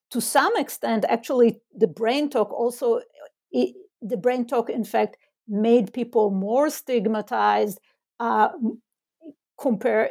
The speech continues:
i-, in their reactions towards psychiatric disorders. And the question is why that's the case, why, uh, invoking the brain actually, um, uh, uh, created, uh,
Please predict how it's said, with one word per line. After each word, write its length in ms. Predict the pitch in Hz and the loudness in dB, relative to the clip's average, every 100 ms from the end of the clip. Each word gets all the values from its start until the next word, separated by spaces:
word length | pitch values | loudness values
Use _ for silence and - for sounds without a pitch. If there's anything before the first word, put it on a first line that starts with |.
| - | -2
i-, 180 | 262 - | -6 -2
in 240 | 254 233 | -2 0
their 120 | 214 | 0
reactions 560 | 208 208 196 - 220 202 | 0 0 0 -2 -6 -6
towards 360 | 202 208 202 - | -2 0 0 0
psychiatric 580 | 220 - 196 190 208 | -4 -2 -4 -4 -4
disorders. 560 | 202 208 208 185 - 214 | -4 -2 0 0 -2 -2
And 140 | 262 | -2
the 60 | 247 | -2
question 440 | 269 415 440 427 | -2 -4 -2 2
is 220 | 247 226 - _ _ | 4 2 0 _ _
why 400 | 285 185 202 202 | -12 -2 0 0
that's 340 | 185 202 196 - | 0 -2 -6 -8
the 80 | 220 | -8
case, 540 | - 359 233 196 - - _ _ | -6 0 2 2 -2 -14 _ _
why, 840 | 214 180 214 240 262 262 254 240 - _ _ _ _ | -16 -6 -2 0 0 0 -2 -2 -4 _ _ _ _
uh, 400 | 214 190 196 190 196 - - _ _ _ - | -2 0 2 0 -2 -10 -20 _ _ _ -8
invoking 640 | 233 185 233 330 - 277 | -6 -2 0 0 -2 -6
the 100 | 208 | -2
brain 400 | 208 220 214 214 | 0 0 0 -2
actually, 720 | 208 220 - - 214 220 202 196 _ _ - | -2 -2 -4 -2 2 4 2 -6 _ _ -6
um, 420 | 208 202 202 202 - _ _ | -2 0 -2 -6 -10 _ _
uh, 400 | 233 214 190 190 - - - _ _ - | -2 0 2 2 0 -4 -10 _ _ -2
uh, 280 | 226 202 185 285 392 415 - | 0 2 0 -4 -12 -14 -20
created, 640 | - 247 220 220 233 165 - _ _ _ _ _ _ | -2 0 2 2 -2 -2 -12 _ _ _ _ _ _
uh, 340 | 214 208 202 | -2 0 0